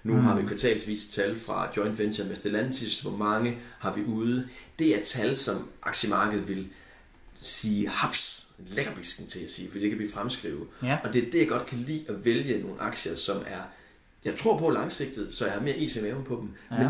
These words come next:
Speaker 1: det må også gerne være nogen, hvor der er potentiale til, at det kan stikke af på en kort bane. For
Speaker 2: Okay.
Speaker 1: det er klart, selvom jeg har tålmodigheden på at vente lang tid, så vil jeg da hellere have
Speaker 2: Ja.
Speaker 1: X kursstigning nu.
Speaker 2: Præcis.
Speaker 1: Så på den måde, øh, er det egentlig også gennemgående, at jeg vil gerne finde dem, hvor der også er potentiale til, at det kan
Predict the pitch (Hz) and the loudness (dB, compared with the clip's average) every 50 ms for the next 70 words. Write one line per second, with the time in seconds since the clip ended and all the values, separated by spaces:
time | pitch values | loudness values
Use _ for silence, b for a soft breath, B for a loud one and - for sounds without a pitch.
0 | 127 - 143 131 120 - - 123 - - 117 107 120 127 117 107 107 104 104 107 | 4 2 0 0 0 0 0 0 0 0 0 0 2 2 2 2 2 2 2 2
1 | 120 123 113 110 107 104 107 101 82 - - - 104 101 92 101 - - 98 104 | 2 0 0 0 -2 -2 -2 -2 -2 -4 -4 -4 -4 -4 -4 -2 0 0 2 2
2 | 117 113 - - 101 101 98 95 - 95 - - 92 - 104 98 85 - 98 90 | 2 0 0 -2 -2 -2 -4 -4 -6 -6 -4 -4 -4 -2 -2 -2 -4 -4 -6 -8
3 | - - 87 85 - - - - - - - - - B B B - 170 196 135 | -8 -6 -6 -8 -6 -8 -10 -10 -8 -8 -10 -10 -12 B B B 2 4 6 6
4 | 135 113 101 143 156 156 110 - - - 143 131 117 113 110 107 - 107 104 135 | 4 4 4 2 2 2 2 2 0 0 0 0 -2 -2 -4 -4 -4 -4 -4 0
5 | 156 147 120 110 110 107 104 - 127 120 120 - B B B B B B - - | 0 0 0 0 -2 -4 -4 -2 0 0 0 -2 B B B B B B -8 -4
6 | - 101 107 110 113 113 127 123 117 - 120 117 113 - - - - - - - | -2 0 0 0 0 -2 -2 -2 -2 -2 -2 -2 -2 -4 -8 -14 -20 -16 -10 -6
7 | 95 95 - - - 113 - - - - - - - - - _ _ - - 104 | -4 -2 -2 0 2 4 4 4 2 0 -4 -8 -12 -18 -20 _ _ -4 0 2
8 | 98 98 98 - - - - - - - 113 107 - - 110 107 - - - - | 2 2 0 -6 -14 -20 -20 -14 -8 -4 -4 -2 0 0 0 0 -2 -6 -8 -6
9 | 107 104 - - 110 104 101 - - - - 110 120 123 - - - - b b | -6 -6 -6 -8 -10 -10 -10 -10 -10 -2 2 4 4 4 2 -4 -14 -20 b b
10 | b b b b b - 113 107 - 123 120 101 - - - - - - 175 175 | b b b b b -12 -8 -4 -2 0 0 0 -2 -4 -8 -6 -2 0 0 0
11 | 143 117 110 110 123 127 131 - 110 104 92 92 87 85 - 98 98 98 - - | 0 0 0 0 2 0 0 0 -2 -2 -2 -2 -4 -6 -8 -10 -10 -10 -12 -12
12 | - - - - - - 104 101 - - 107 104 113 123 131 123 107 101 110 113 | -14 -14 -14 -14 -12 -8 -6 -4 0 0 2 2 4 4 4 4 4 2 2 0
13 | - 113 110 120 117 113 107 98 - - - - - - 113 123 123 - 147 147 | 0 0 0 0 0 0 0 -2 -2 -6 -8 -6 -4 -2 -2 -2 0 0 0 0
14 | 160 - - 127 127 135 - - - 156 120 - 110 98 101 - 104 98 98 - | 2 0 0 0 0 -2 -4 -2 -2 0 0 0 0 0 0 -2 -2 -2 -2 -2
15 | 101 90 107 120 120 - 104 101 101 - - | -2 -2 -2 -2 -2 -4 -4 -6 -6 -6 -8